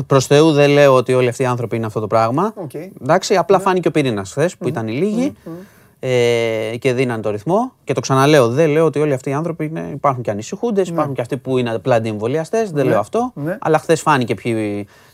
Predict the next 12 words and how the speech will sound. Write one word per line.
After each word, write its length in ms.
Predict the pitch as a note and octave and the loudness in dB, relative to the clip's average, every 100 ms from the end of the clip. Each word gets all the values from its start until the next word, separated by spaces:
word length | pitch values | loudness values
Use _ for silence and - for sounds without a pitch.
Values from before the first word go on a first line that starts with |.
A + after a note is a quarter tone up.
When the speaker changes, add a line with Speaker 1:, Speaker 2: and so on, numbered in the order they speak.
| - | -8
Speaker 1:
ποιοι 80 | - | -2
προσπαθούν 420 | C#3 C3+ C3 A#2 B2 | 0 2 0 0 0
να 60 | |
υποφεληθούν 560 | A2+ A2 A2+ G#2+ G#2+ A2 | -2 -2 -4 -6 -6 -4
από 100 | G#2 | -4
αυτήν 140 | G2 | -6
την 80 | G#2 | -8
ιστορία. 440 | G2 D#3+ G3 A#3 E3 | -4 0 2 2 -2
Speaker 2:
Μμμ. 220 | C#3 G#3 - _ _ - _ | -6 -8 -10 _ _ -20 _
Speaker 1:
Ε, 520 | F3 F3+ F3 F3 F3 - | 2 6 6 6 4 2
είχαμε 220 | E3+ B2+ | 0 0
επεισόδια, 580 | A2+ - F#3 A3+ C4 C4 | -2 2 2 4 0 -2